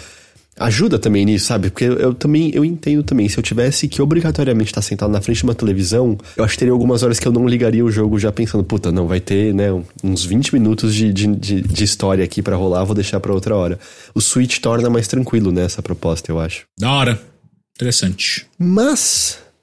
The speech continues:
Speaker 1: é isso, Teixeira, é isso que eu tenho. Eu não consegui jogar muitas coisas. Eu acho que agora eu entro num ritmo mais,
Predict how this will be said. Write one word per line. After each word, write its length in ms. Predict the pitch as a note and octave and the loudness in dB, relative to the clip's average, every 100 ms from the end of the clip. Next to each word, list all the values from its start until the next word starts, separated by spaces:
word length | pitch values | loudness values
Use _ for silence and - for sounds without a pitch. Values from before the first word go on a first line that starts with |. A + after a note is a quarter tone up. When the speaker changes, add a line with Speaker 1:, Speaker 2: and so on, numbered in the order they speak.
| - - - | -20 -16 -4
Speaker 1:
é 100 | F4 | 0
isso, 380 | E4 F#3 - G#2 | 2 2 0 -2
Teixeira, 580 | G#2+ - G#2 G2 A2 B2 | -2 0 0 2 0 0
é 40 | |
isso 240 | C#3 D3+ - | 0 -2 -2
que 60 | |
eu 40 | E3+ | -4
tenho. 280 | - B2 A#2 | 0 2 4
Eu 40 | |
não 100 | C3 | 2
consegui 400 | B2 C3 B2+ G2 | 0 0 0 0
jogar 240 | F2+ F2 | 2 0
muitas 300 | F2 F2 - | 0 -2 -6
coisas. 340 | - F#2+ F#2 F#2 | -2 0 0 2
Eu 140 | G2 | 0
acho 140 | G#2 - | 0 -2
que 60 | |
agora 200 | G2 G2+ | 0 2
eu 140 | A2 G2 | 2 2
entro 180 | F#2 | 0
num 140 | G2+ F#2 | -2 0
ritmo 340 | F#2+ - F#2 | -2 -2 -2
mais, 640 | F2 E2 D#2 - - - | 0 0 -2 -4 -6 -6